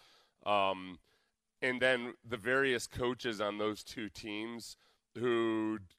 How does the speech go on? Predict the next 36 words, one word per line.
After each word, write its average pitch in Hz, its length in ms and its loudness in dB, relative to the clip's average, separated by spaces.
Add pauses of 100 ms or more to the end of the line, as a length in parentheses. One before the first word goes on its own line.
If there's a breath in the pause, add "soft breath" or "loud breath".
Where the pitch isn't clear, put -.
(140)
might 120 260 0
be 127 140 0
either 117 260 4
sneaky 135 400 -10
candidates 127 580 -2
for 107 140 -2
other 120 180 2
jobs 117 380 2
around 117 160 0
the 113 80 -2
league 110 320 0
or 101 60 -2
for 107 180 -6
that 92 220 0
head 104 240 -4
coaching 95 380 -6
job. 90 320 0 (340 soft breath)
You 123 80 -4
know, 120 100 4 (180)
the, 127 60 -4
the 127 100 0
word 135 220 2
was 120 200 2
that 107 100 -4
Brian 110 280 4
Johnson 110 400 0
was 95 120 -8
gonna 95 160 -2
wait 95 200 0
and 95 80 -10
see - 160 -8
what 92 120 -2
happened 90 260 0
with 85 100 -6
Nick 90 160 -8
Sirianni. 85 680 -6